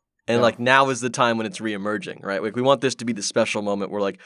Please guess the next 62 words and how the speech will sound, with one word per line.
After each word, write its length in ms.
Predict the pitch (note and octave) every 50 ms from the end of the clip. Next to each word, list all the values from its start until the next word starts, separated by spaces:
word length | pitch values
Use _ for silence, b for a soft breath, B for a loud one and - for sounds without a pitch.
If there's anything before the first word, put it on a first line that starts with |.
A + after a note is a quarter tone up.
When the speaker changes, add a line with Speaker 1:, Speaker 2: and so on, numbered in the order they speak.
| B B B B
Speaker 1:
all 180 | B A#2 A#2+ A#2+
the 100 | G#2+ A2+
fascinating 440 | A2+ - A#2 A2 G#2+ G2 - A2 G#2
stuff 220 | - - G#2+ F#2+ -
reemerges. 400 | A2 G#2 G2+ G#2 G#2 G2 F#2+ F#2
'Cause 100 | - A#2
it 40 | B2+
was 120 | C#3+ C3+ C#3+
al-, 180 | - D3+ F3 -
if 80 | F3
it 40 | E3+
was 140 | F3 E3+ D#3+
always 280 | G3 A3 B3 A#3 F3+
a 60 | C#3+ B2+
part 380 | - - D#3+ E3 C#3+ G#2+ - _
of 240 | - A#2 A2+ G#2+ G2+
human, 300 | - - B2 A#2+ A2+ G#2+ - A#2 B2
human 220 | C3+ C#3 B2+ A#2
life, 280 | A#2 C3 B2+ G2+ F#2+ -
like, 180 | G#2 G2 - - b b b b b b
there'd 100 | - C#3+
be 80 | D3 D3
nothing 280 | C3 C3 B2 C3 G#2
special 340 | F#2+ - C3+ C#3+ - - G2+
about 240 | F2+ F2+ D#2+ D#2 -
it, 80 | - _ _ _ _ _ -
right? 120 | - -
Speaker 2:
Yeah. 120 | G#2+ - - _ _ _ _ _ _ _ _ _ _ _ _ _ _ _ _ _ _ _ _ _ -
Speaker 1:
Um, 100 | - -
Speaker 2:
Yeah, 140 | G#3+ B3 F#3+
no, 100 | F#3 F3+
Speaker 1:
we 60 | D3+
Speaker 2:
I 60 | C#3+
Speaker 1:
just 100 | C#3+ C#3+
Speaker 2:
agree 40 | D3+ -
Speaker 1:
want 80 | G3+ -
Speaker 2:
with 80 | F#3
Speaker 1:
this, 80 | - - - _ _ _ _ -
we 140 | - C#3 E3
just 80 | F#3 G#3
want 100 | A3 G#3+
this 80 | G3 D#3
to 40 | D#3+
be 80 | D#3+
a 40 | C3
special 340 | - - - C3+ B2+ - B2
moment 360 | G#2 A2+ C3+ D3+ A#2+ D#2+ - _ _ _ -
in 60 | -
Speaker 2:
Yeah, 120 | G3+ G#3+ D#3+
I, 80 | C#3+ E3
Speaker 1:
history. 140 | F#3 - E3
Speaker 2:
I 80 | E3
think 180 | E3 - C4 A3+
we 60 | F3+
wanna, 200 | D3+ C#3+ B2+ B2
yeah, 220 | A#2+ B2 A#2 G#2
we 120 | G#2 A#2 C#3
wanna 200 | F3+ E3 B2 -
demarcate 580 | - C3 B2+ B2 A2 A2 - - A#2 G#2 -
the 60 | - A2
moment. 300 | G#2+ A2+ A#2+ A#2+ A2 -
But 180 | C#3 C3 -